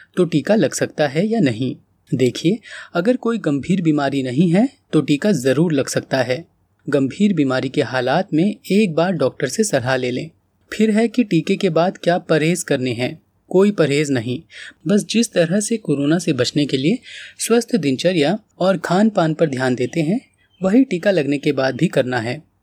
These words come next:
हाँ, जब आप टीका लगवाने जाते हैं तो कुछ खाकर जाएं। शराब ना पिएं, क्योंकि किसी भी टीके से पहले नशीले पदार्थ लेना ठीक नहीं। किसी तरह की दवा अगर आप खाते हैं तो वो लेते रह सकते हैं।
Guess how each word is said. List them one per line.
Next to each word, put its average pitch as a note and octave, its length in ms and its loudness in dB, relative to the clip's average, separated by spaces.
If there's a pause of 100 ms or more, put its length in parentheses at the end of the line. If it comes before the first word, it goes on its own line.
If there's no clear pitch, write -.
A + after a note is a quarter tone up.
(220)
हाँ, C#3+ 380 -2 (340)
जब A#2+ 180 2
आप F#3+ 220 0
टीका C3+ 240 -2
लगवाने B2 440 -4
जाते B2 300 0
हैं E3+ 220 0 (300)
तो D3 80 0
कुछ - 200 -2
खाकर B2 360 -4
जाएं। A#2+ 260 -4 (480)
शराब C3 440 -2
ना C3 100 -8
पिएं, D3 280 0 (360)
क्योंकि G#3+ 260 2
किसी F#3+ 320 -2
भी G3 120 0
टीके D#3+ 320 0
से D#3 160 -4
पहले D3+ 380 2
नशीले D3+ 420 0
पदार्थ C#3 480 -2
लेना C3 280 2
ठीक D3 300 -2
नहीं। C3+ 240 2 (440)
किसी A#3+ 220 2
तरह G3+ 280 2
की G#3 140 0
दवा D3 320 4
अगर C3+ 200 2
आप B2+ 140 0
खाते C3+ 300 -2
हैं G3 260 2
तो E3 200 0
वो D3 200 2
लेते C#3 320 0
रह C3 140 2
सकते C3+ 320 -2
हैं। B2+ 240 -4